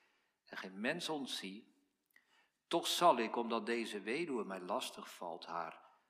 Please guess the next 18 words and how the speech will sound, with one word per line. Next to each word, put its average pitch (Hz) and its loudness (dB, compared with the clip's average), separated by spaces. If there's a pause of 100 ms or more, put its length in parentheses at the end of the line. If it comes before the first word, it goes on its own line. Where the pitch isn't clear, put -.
(140)
recht - -6
doen.' 95 -8 (1400)
Opdat 95 -6
zij 120 -2
uiteindelijk 120 4
niet 117 -2
komt 135 6
en 113 -2
mij 110 -2
in 113 -4
het 123 -6
gezicht 175 -6
slaat. 123 -4 (1600)
En 117 -10
de 104 0
Heere 120 0
zei: 123 2
'Hoor 147 2